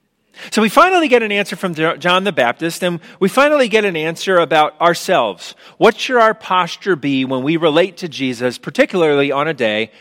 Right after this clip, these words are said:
where we're supposed to be celebrating Jesus? John the Baptist says he's three things. First, he's the voice crying in the wilderness. He's the voice crying in the wilderness. This is a prophecy from Isaiah forty.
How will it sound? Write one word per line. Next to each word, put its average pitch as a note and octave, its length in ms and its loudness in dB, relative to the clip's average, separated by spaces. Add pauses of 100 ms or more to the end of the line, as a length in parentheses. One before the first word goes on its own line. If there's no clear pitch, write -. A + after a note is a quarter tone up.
(220)
where B2 140 -2
we're C#3+ 60 -2
supposed A2+ 420 -8
to C#3+ 40 -16
be D3 80 -8
celebrating A2+ 640 -6
Jesus? - 680 -14 (440)
John C#4+ 180 6
the B3+ 80 2
Baptist G3+ 420 2
says E3+ 300 2
he's E3 260 -6
three D#3+ 280 -2
things. A2+ 400 -8
First, G#3+ 360 0
he's E3 220 -10
the D3 80 -2
voice G#2+ 720 -4 (380)
crying C3+ 320 0
in A#2+ 100 -8
the A#2 80 -10
wilderness. G2 540 -8
He's E3+ 240 -6
the F#3+ 120 2
voice B2+ 800 -4 (800)
crying B2+ 340 -2
in A2 60 -10
the A2+ 80 -10
wilderness. G#2 880 -6 (1160)
This F3 200 0
is F3+ 80 -2
a G3 60 4
prophecy F3 580 0
from D#3 220 -4
Isaiah C#3 460 0
forty. C#3 520 -6